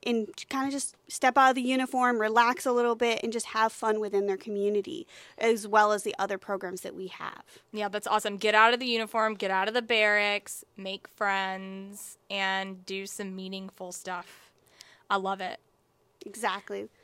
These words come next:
Speaker 2: Um, so tell me, how does, um, a single soldier, geo bachelor, um, how do they get involved in the boss program?
Speaker 1: The boss program has so many ways for people to be involved.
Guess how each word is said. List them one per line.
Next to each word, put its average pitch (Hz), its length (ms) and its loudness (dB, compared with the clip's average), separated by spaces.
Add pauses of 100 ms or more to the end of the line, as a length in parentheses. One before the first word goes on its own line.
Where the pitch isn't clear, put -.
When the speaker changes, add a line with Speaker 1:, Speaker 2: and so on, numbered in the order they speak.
(140)
Speaker 2:
Um, 220 280 2
so 254 240 2
tell 269 260 0
me, 330 220 0
how 330 460 6
does, 254 760 2
um, 214 640 0 (140)
a 208 400 6
single 220 340 -2
soldier, 202 580 0
geo 202 300 0
bachelor, 190 920 0 (300)
um, 190 200 0
how - 220 0
do 247 60 2
they 262 120 2
get 233 140 2
involved 190 640 0
in 190 160 -6
the 185 80 -6
boss 180 220 -8
program? 165 560 -12 (440)
Speaker 1:
The 240 80 -6
boss 339 280 10
program 370 320 2
has 254 180 0
so 254 480 6
many 226 240 4
ways 196 380 -2
for 208 100 -12
people 196 320 -10
to 196 100 -14
be 196 140 -2
involved. 175 520 -4